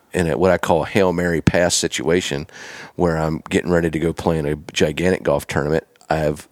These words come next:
two rib heads pop out, and I'm non-functioning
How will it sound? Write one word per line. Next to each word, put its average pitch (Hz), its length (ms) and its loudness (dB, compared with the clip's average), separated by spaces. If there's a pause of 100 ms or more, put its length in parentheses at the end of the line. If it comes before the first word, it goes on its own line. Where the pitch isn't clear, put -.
two 110 200 2
rib 90 240 2
heads 78 260 0
pop 69 300 0
out, 67 240 -2
and 85 160 0
I'm 82 180 -2 (640)
non-functioning 104 1500 0